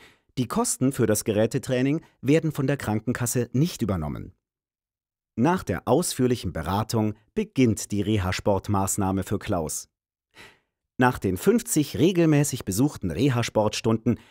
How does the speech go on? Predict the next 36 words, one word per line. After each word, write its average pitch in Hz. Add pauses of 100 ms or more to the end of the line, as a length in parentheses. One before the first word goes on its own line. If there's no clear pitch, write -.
(120)
fühlt 240
sich -
Klaus 110
wieder 139
fit - (360)
und 143
seine 90
Rückenbeschwerden 113
wurden 123
erfolgreich 123
behoben. 104 (340)
Seine 82
Lebensqualität 135
hat 92
sich 85
wesentlich 139
verbessert. - (1400)
Haben 165
auch 123
Sie 117
Beschwerden, 113
die 120
Sie 110
in 110
Ihrer 95
körperlichen 117
Beweglichkeit 110
einschränken? 123 (480)
Dann 208
sprechen 143
Sie 98
Ihren 82
Arzt 113
auf -
Reha-Sport 110
an. 71